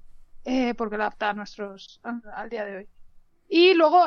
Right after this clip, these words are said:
eh, puedes, eh, tener, eh, información secreta o no. También hay que decir que el, el juego viene con herramientas de incor-, de seguridad incorporadas. Tú, cuando empiezas,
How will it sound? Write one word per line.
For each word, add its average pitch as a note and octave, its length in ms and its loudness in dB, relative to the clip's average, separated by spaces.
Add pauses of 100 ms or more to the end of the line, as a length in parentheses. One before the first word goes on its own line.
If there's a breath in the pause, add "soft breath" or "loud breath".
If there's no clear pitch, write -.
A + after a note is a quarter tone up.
eh, B3+ 260 2
puedes, B3+ 520 2
eh, A#3+ 320 2
tener, A#3+ 280 0
eh, G#3+ 840 -4
información G#3+ 480 -10
secreta A#3+ 460 -6
o - 20 -8
no. G#3+ 240 -14
También E4 380 2 (640)
hay D4+ 140 -2
que D#4 100 0
decir D4+ 320 0
que C4 220 2
el, A#3+ 540 -2 (220)
el B3 680 -6
juego C#4+ 340 -2
viene C#4+ 420 2
con B3+ 540 2
herramientas B3 500 0
de C#4 80 -2
incor-, B3+ 320 0
de B3 220 -2
seguridad A#3 460 -4
incorporadas. A3 720 -2
Tú, B3 200 -6
cuando A3+ 260 -4
empiezas, C#4+ 520 -8